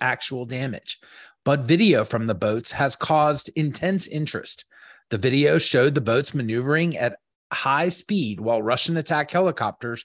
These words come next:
were shooting at them. The Russian frigate Admiral Makarov, among other warships, apparently was a target of the attack. Russian reports accused Ukraine of using marine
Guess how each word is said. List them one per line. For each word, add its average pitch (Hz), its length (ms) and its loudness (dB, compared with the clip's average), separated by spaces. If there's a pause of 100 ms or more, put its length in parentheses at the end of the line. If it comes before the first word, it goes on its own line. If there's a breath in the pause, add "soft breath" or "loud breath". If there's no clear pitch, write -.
(220 loud breath)
were 143 120 2
shooting 156 420 2
at 95 140 -10
them. 78 260 -10 (320 loud breath)
The 120 80 2
Russian 135 400 2
frigate 147 480 2
Admiral 147 400 2
Makarov, 143 640 0 (420 loud breath)
among 135 460 0
other 180 220 6
warships, 110 680 -2
apparently 139 680 0
was 120 240 -2
a 131 60 -2
target 143 500 0
of 113 160 -2
the 120 120 -2
attack. 131 440 -2 (380 soft breath)
Russian 131 420 -2
reports 139 540 -4
accused 160 500 -2
Ukraine 113 560 -4
of 120 220 -2
using 151 420 2
marine 156 500 2